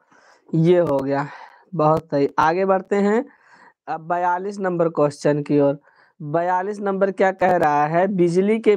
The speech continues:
फ्यूज, बिजली के फ्यूज, फ्यूज आपको पढ़ाया गया है, ठीक है ना? तो बिजली के फ्यूज का तार बना होता है, यानी बिजली का जो फ्यूज होता है, जो आपके घरों में फ्यूज लगा है,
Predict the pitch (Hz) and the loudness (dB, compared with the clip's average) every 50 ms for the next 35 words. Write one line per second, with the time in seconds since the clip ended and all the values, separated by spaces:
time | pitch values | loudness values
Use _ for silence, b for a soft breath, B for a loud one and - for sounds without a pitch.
0 | 196 202 - - 185 180 185 190 170 147 - - _ _ _ _ _ _ _ _ | 0 -4 -4 0 2 2 4 2 0 -2 -6 -12 _ _ _ _ _ _ _ _
1 | _ _ _ _ _ _ _ _ _ _ - 147 147 147 165 175 170 170 185 190 | _ _ _ _ _ _ _ _ _ _ -14 -12 -8 -6 -6 -6 -4 -4 -4 -2
2 | 202 208 233 226 220 214 196 190 190 - - - 196 202 208 196 190 185 190 190 | -2 -4 -6 -4 -2 -2 -2 -2 -4 -6 -2 0 2 2 4 4 4 2 2 0
3 | 190 208 214 247 - _ _ _ _ _ _ _ - 196 202 226 233 240 233 220 | 0 0 -2 -2 -4 _ _ _ _ _ _ _ -8 -6 -4 -4 -4 -4 -4 -4
4 | 208 208 - - 220 226 202 196 180 185 180 190 196 196 180 160 143 139 135 131 | -4 -4 -6 -6 -4 -2 0 0 2 2 2 2 2 0 0 0 0 0 0 0
5 | 127 127 131 127 b b b b b b b b _ _ 170 175 185 - 208 214 | -2 -4 -6 -10 b b b b b b b b _ _ -12 -10 -8 -6 -6 -6
6 | 247 277 285 202 175 170 170 170 165 180 190 208 226 233 233 - 220 220 220 - | -4 -4 -4 -2 0 0 0 0 0 -2 0 0 -2 -2 0 0 0 0 0 -4
7 | - - 196 202 214 220 - - - 196 190 190 - 180 180 185 202 214 233 b | -4 0 2 2 2 2 0 0 0 0 0 2 2 2 2 2 -2 -4 -8 b
8 | b b b b b b b b b b _ _ - - 160 151 180 180 - 196 | b b b b b b b b b b _ _ -12 -8 -4 -4 -4 -2 -4 -4
9 | 196 185 175 165 156 160 160 160 165 170 175 185 196 196 180 180 175 175 185 196 | -4 -4 -4 -4 -2 -2 0 0 0 0 -2 -2 -2 -2 -2 -2 -2 -2 0 0
10 | 220 233 220 226 208 202 202 202 196 196 - - 196 208 220 196 180 165 156 165 | 0 0 2 0 0 0 0 -2 -4 -4 -2 0 0 0 2 2 0 0 0 0
11 | 175 156 160 165 175 190 185 185 190 196 - 165 170 165 160 - - 196 180 185 | 0 0 0 0 0 0 0 0 0 0 2 0 0 -2 -2 -4 -2 0 2 2
12 | 180 190 196 196 196 196 196 - - 196 208 214 202 180 170 151 147 147 147 147 | 2 2 0 -2 -4 -6 -6 -4 0 0 2 2 2 2 2 2 2 2 0 2
13 | 156 175 190 233 | 2 2 0 0